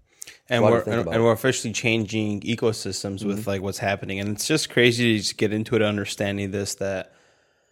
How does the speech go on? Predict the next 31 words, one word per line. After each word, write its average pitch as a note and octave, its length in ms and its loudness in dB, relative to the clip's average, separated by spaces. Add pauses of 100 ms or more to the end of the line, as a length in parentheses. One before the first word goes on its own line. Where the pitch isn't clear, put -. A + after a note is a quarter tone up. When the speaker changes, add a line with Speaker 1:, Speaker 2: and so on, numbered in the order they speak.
(400)
Speaker 1:
this A2 260 2
passed A2 480 4
through A2 100 -2
the G2+ 300 0
E G#2+ 80 0
P G#2 300 -2
A G2+ 100 0
and G2+ 100 -4
everything, G2 460 -6
and F#2+ 100 -6
we've, G2 320 -10
we've A2 460 0 (840)
decided A2 440 4
to G2+ 80 -6
change G2 840 -6 (160)
the G#2 140 -6
D G#2+ 260 0
N G2+ 80 -2
A G2 280 -4
of F#2 540 -8 (260)
a G#2 80 -10
species F#2+ 600 -8
of F2+ 120 -10
mosquitoes, F#2+ 760 -2 (480)
and G#2+ 120 -2
now G#2+ 140 4
we're G#2 60 2
going G#2 200 -2
to G2+ 100 -6
see G#2 220 -4
the, F#2+ 580 -4